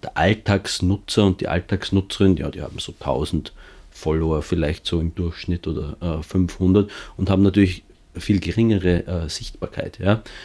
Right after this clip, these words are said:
Äh, das heißt, diese Sichtbarkeit, Unsichtbarkeit ist ein kulturelles Phänomen,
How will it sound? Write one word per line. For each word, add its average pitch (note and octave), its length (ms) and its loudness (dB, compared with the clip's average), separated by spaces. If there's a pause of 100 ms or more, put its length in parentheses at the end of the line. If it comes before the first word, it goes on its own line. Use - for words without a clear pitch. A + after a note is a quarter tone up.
(140)
Äh, E2+ 680 2 (480)
das - 160 -4
heißt, G2 200 0
diese - 180 -2
Sichtbarkeit, - 840 0
Unsichtbarkeit A2 800 0
ist G#2+ 160 0
ein G2+ 140 0
kulturelles F#2+ 640 2
Phänomen, G2+ 720 4